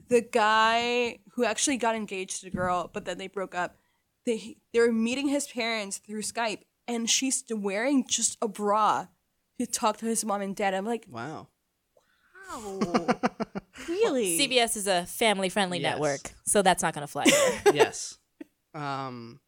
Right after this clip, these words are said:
Speaker 2: right, this is, yeah, eight P M on C B S. So, yeah, there's certain, but I wonder how they'll handle it, like, as, um, as we get deeper in and, you know, relationships get to
Speaker 3: Yeah.
Speaker 2: that point.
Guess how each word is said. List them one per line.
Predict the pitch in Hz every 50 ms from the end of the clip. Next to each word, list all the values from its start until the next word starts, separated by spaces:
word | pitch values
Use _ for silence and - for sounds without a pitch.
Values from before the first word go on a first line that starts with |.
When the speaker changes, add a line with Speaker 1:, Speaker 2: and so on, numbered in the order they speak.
| _ _ _ _ -
Speaker 2:
right, | 165 165 147 127
this | 143 147 -
is, | 151 143 135 - - - - _ _ _ _ _
yeah, | 180 202 - - - -
eight | 151 160 151 -
P | - 151 139
M | 127 123 180 170 151 147 147
on | 143 143 147 147 151
C | 147 - - 170 165
B | 160 160 170
S. | 165 135 - - - - - - _ _
So, | - - 151 139 135 131 139 _ _ _ _ _ -
yeah, | 226 202
there's | 156 165 -
certain, | - 214 180 156 -
but | - 202 220
I | 233 226
wonder | 226 269 302 302 214
how | 196 185 175
they'll | 165 151 135
handle | 143 151 156 165 151 117 101
it, | - 71 - _ _ _
like, | 135 123 113 - - _ _ _
as, | 135 135 135 135 135 127 123 127 - - - - - _ _ _ _ _ _ _ _ _ -
um, | 131 117 110 110 110 101 101 113 - - 202 165 _ _ _ _ _ _ _ _ _ _ _
as | 151 151 151 -
we | 151 139
get | 147 143 127 - -
deeper | - 151 147 - - 123 123
in | 127 127 123 117
and, | 113 113 113 - -
you | 135 120
know, | 107 104 - - 151 _ _ _ _ _ _ _ _
relationships | 131 131 131 131 123 - - - - 123 107 - - - - - _ _ _ _ _ _ _ _ _ _ _ _ _ _ _ _ _
get | - 143 123 107
to | - 127
Speaker 3:
Yeah. |
Speaker 2:
that | - 117 107 - -
point. | - 147 139 143 -